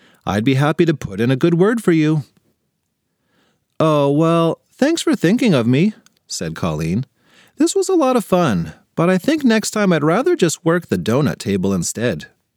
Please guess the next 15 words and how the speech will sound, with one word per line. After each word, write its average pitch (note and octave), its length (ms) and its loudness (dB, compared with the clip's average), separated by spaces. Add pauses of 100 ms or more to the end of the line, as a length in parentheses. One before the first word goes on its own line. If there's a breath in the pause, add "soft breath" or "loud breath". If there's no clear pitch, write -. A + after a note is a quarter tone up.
(1040)
The G#2 120 0
director G#2+ 380 0
looked F2+ 200 -2
disappointed. G#2 760 -2 (680)
"Oh, A3 500 -2 (440 loud breath)
well, G3+ 140 0
that's G#3 240 0
too C#4 160 -4
bad. G#3 520 0 (380 loud breath)
You're D3 200 2
a F#3 60 2
very C3+ 380 2
talented E3 400 0
actor, G2+ 540 -2
but C#3+ 540 -2